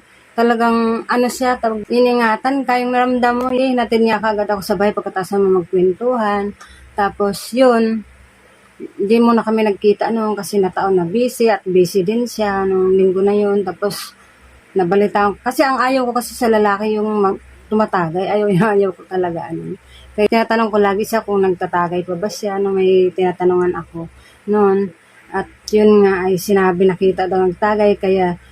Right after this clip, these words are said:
yun, parang nawalan ako ng gana kasi ayaw na ayaw ko talaga sa tao yung may bisyo. Pero hindi naman siya naninigarilyo.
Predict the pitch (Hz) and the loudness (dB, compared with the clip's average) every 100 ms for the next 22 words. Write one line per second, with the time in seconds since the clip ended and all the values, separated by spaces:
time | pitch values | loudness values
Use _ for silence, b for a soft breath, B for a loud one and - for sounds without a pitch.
0 | b - 233 226 233 214 190 196 196 196 | b 0 2 4 2 0 0 2 2 0
1 | 196 196 170 _ _ - 214 220 220 208 | 0 -4 -10 _ _ -6 0 2 2 2
2 | 208 202 202 202 220 208 214 220 196 208 | 2 2 2 2 0 -2 -4 -4 0 2
3 | 208 196 202 196 190 190 190 185 170 208 | 2 2 0 -2 -6 -4 -2 -2 -4 -6
4 | 190 185 196 202 202 196 170 175 - 175 | -4 -2 0 0 0 0 -2 -4 -6 -8
5 | 160 - _ _ _ - 247 277 262 240 | -10 -16 _ _ _ 0 2 4 4 2
6 | 226 220 202 196 180 170 165 165 151 139 | 0 0 2 4 4 2 -2 -4 -8 -14